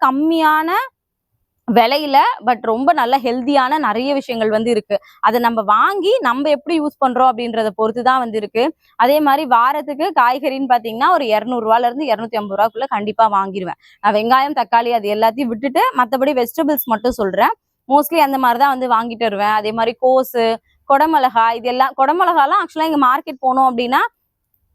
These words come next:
ஒரு அஞ்சு பெரிய குடமிளகா இருக்கும். அது வந்து பாத்தீங்கன்னா ஒரு பத்து ரூபா, இருபது ரூபா தான் வந்து சொல்லுவாங்க. But குடமிளகாலாம் இருந்துச்சு அப்படின்னா,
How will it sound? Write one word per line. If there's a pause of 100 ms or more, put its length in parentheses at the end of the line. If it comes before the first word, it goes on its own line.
(300)
ஒரு
அஞ்சு
பெரிய
குடமிளகா
இருக்கும்.
அது
வந்து
பாத்தீங்கன்னா
ஒரு
பத்து
ரூபா,
இருபது
ரூபா
தான்
வந்து
சொல்லுவாங்க.
But
குடமிளகாலாம்
இருந்துச்சு
அப்படின்னா,